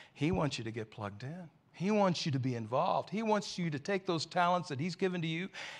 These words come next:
and share them with us so you can help the rest of us follow Jesus too. Let's pray.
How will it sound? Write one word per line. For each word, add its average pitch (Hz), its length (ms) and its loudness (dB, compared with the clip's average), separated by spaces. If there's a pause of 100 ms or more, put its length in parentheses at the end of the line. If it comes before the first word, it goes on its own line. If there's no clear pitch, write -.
and 143 180 2
share 226 340 2
them 220 140 2
with 202 140 0
us 202 120 0
so - 140 -4
you 185 100 -2
can 196 140 0
help 202 240 -2
the 185 80 -2
rest 202 400 0
of 185 120 0
us 180 380 0 (600)
follow 127 640 -2 (360)
Jesus 107 760 -12 (320)
too. 98 380 -20 (1800)
Let's - 160 -10
pray. - 180 -16